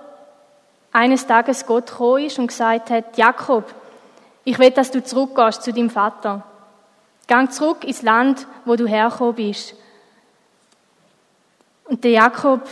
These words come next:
er hat schon auch gemerkt gehabt, dass er eigentlich,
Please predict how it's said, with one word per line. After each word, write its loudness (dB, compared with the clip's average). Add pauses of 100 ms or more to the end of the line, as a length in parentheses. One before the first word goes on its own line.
(500)
er 2
hat 0
schon 4
auch 2
gemerkt -2
gehabt, -6
dass -4
er 0
eigentlich, -2